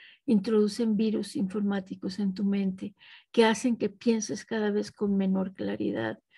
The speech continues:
Después imagina que en un esfuerzo por aclarar tu propia confusión y para aliviarte del veneno, tú también chismorreas y contagias estos virus a otras personas.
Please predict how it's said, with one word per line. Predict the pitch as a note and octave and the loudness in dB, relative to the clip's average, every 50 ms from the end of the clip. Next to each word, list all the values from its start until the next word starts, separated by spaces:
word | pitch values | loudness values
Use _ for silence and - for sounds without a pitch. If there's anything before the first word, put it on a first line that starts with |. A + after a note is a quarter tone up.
| - - - _ _ | -20 -20 -20 _ _
Después | - - G#3+ G3+ - - A3 G#3+ G#3 - | 0 0 0 0 2 2 2 2 2 2
imagina | A3+ G#3+ G#3 G#3 F#3+ - G#3+ G3+ G#3 G#3 G3+ - | 2 2 2 0 0 0 0 0 2 0 -2 -2
que | - G3+ | -2 2
en | F#3+ F#3+ | 4 4
un | G3+ G3+ G#3 | 4 4 2
esfuerzo | G#3 G#3 - - A3 G#3+ G#3 G#3 - - - F#3+ - _ - - _ _ | 0 -4 -6 -4 0 0 0 0 -2 -10 -10 -10 -12 _ -20 -20 _ _
por | - - G#3+ G#3 | 0 2 4 4
aclarar | G3 F#3 F#3+ G#3 G3+ G3+ G3 G3+ G3+ G3 G3 | 4 2 2 2 2 4 4 2 2 0 -2
tu | - - F#3 | -6 -10 -6
propia | F#3+ G#3 G3+ G3 F#3+ - G3+ G3 G3 | -2 -2 -2 -2 -2 -2 -2 -2 -2
confusión | G3 - G#3+ A3 A#3 - - A3 F#3+ F#3+ - - G3+ G3 F#3+ F#3+ F#3+ F#3+ - - - - - _ - | -2 -2 -2 -2 -2 -2 -2 -4 -4 -4 -4 -4 -2 0 0 0 -2 -4 -8 -18 -20 -20 -20 _ -4
y | - G#3 | -2 0
para | F#3+ A3 G3+ G3 | 2 4 4 4
aliviarte | F#3+ F#3+ F#3+ F#3 G3 G#3 G#3 G#3 - - G#3+ | 4 4 4 6 6 4 4 2 -2 -4 0
del | G#3 A3 A3 A3 | 2 4 4 4
veneno, | A#3 A3+ G#3 G3+ G3+ G3+ G3 G3 G3+ F#3+ - _ _ _ _ | 2 0 0 0 0 0 -2 -4 -6 -8 -12 _ _ _ _
tú | - B3 A3 | -6 -6 -4
también | - A#3 A3 G#3 G3 G#3 G3+ G3 F#3 | -2 -2 0 0 0 0 0 -2 -2
chismorreas | F#3+ - G#3 F#3+ F#3+ F#3+ G3 F#3 G3 G3+ G3 G3+ - - F#3 - - _ _ - - _ | -4 -6 -2 -2 -2 -2 -2 -2 -2 -2 -2 -2 -4 -6 -8 -10 -14 _ _ -20 -16 _
y | - A#3+ G3+ | -4 -4 2
contagias | F#3+ A#3+ G#3+ G#3 G#3 A#3 A3 G#3+ - A#3+ A3 G#3 - | 4 4 4 4 2 0 -2 -2 -2 -4 -4 -4 -6
estos | C4+ F#3+ - - A#3 G3+ G#3 | -12 -12 -8 -8 -6 -4 -2
virus | G3 A3 G#3+ G3 G#3 G#3 F#3+ - - | -2 0 0 0 -2 -4 -4 -4 -4
a | A#3 G#3 G3+ | -2 -2 0
otras | G3+ G3 F#3+ - - F#3 - | -2 -2 -4 -8 -14 -12 -10
personas. | - - F#3 - - G3 F#3+ F#3+ G3 G#3 G3+ F#3+ - - _ | -8 -8 -8 -6 -6 -4 -4 -4 -4 -6 -8 -8 -12 -16 _